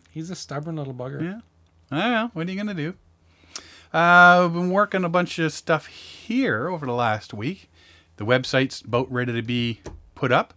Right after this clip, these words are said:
Speaker 1: Yes, I'm excited about that.
Speaker 2: Yeah,
Speaker 1: I've, uh,
Speaker 2: we're
Speaker 1: we've been hammering away at that website,
Speaker 2: Mm-hmm.
Speaker 1: uh, thanks to the great help of Kevin, and, uh, it's starting to look <laughs> fantastic.
Speaker 2: Yeah, and, um,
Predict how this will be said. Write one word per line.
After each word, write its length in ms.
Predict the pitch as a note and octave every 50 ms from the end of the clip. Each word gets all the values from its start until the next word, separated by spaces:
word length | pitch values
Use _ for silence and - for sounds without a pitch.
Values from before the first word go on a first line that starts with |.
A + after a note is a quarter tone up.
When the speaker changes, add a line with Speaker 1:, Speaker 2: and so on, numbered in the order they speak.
| _
Speaker 1:
Yes, 240 | - F#3+ A#3 - -
I'm 120 | E3+ E3+ E3+
excited 280 | - - F#3+ G3 G#3+
about 220 | G3+ E3 C#3 - -
that. 180 | A2 G2 F#2
Speaker 2:
Yeah, 140 | G#2+ A2 B2+
Speaker 1:
I've, 200 | C#3 C#3+ C3+ C3+
uh, 140 | C#3 C3+ C3 B2+
Speaker 2:
we're 200 | B2 B2 B2 A#2+ - - - - _ -
Speaker 1:
we've 160 | D3+ E3+ E3
been 140 | F3 D3+ C#3
hammering 380 | - D#3+ F3 G3+ G#3 G3+ G3 F#3+
away 100 | F3+ F3+
at 100 | E3 -
that 180 | F3 E3+ B2+
website, 460 | C3+ C3+ C#3+ C#3 - - F3 G#3+ A#3 - _ _ _ _ -
Speaker 2:
Mm-hmm. 100 | A#2 A#2 C3 B2+ - B2 B2 B2 B2 B2 A#2 A#2
Speaker 1:
uh, 40 | - - _
thanks 300 | - C3+ C#3 C#3 - -
to 60 | B2+
the 100 | A#2+ A#2
great 220 | - C3 B2+ A#2
help 200 | - C3+ C3 -
of 160 | B2+ A2+ - -
Kevin, 400 | - A#2 A#2+ C#3+ G3+ A#3 A#3+ A3+ -
and, 340 | C3+ B2+ C3 B2+ B2+ B2+ C3
uh, 280 | C3+ C3+ C3+ C3+ C3+ - _ - - - - - _ _ _ -
it's 160 | C#3 C3+ -
starting 320 | - - D3+ E3 - E3+ C#3+
to 100 | D3+ E3
look 80 | - -
<laughs> 260 | - G#2 - - -
fantastic. 800 | B3 A3 D#3+ - - B2 B2 F3 A3+ - - G#2 F#2 - - - _ _ _ _
Speaker 2:
Yeah, 220 | - B2 C3+ F3 - - _
and, 500 | - B2 A#2+ B2 B2 A#2+ A#2+ A#2 A2+ A2
um, 600 | A#2+ A#2+ A#2+ A#2+ A#2 A#2 A#2 A#2 A#2 A2+ A#2 A2